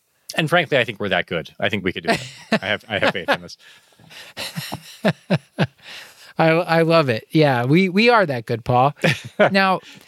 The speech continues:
Speaker 2: uh, the part of, part of what I thought was the history of, of, uh,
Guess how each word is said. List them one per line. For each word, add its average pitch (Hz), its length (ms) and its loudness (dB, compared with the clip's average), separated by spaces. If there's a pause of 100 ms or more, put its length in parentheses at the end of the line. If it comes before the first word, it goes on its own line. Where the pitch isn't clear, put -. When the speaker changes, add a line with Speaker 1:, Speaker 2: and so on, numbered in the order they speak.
(320)
Speaker 2:
uh, 190 120 4 (160)
the 208 360 0 (280)
part 269 200 4
of, 254 260 -2
part 240 180 4
of 311 60 0
what 294 100 4
I 226 60 4
thought 190 280 2
was 175 480 2 (120)
the 160 140 4
history 147 760 0 (100)
of, 143 280 2 (100)
of, 139 400 2
uh, 131 400 2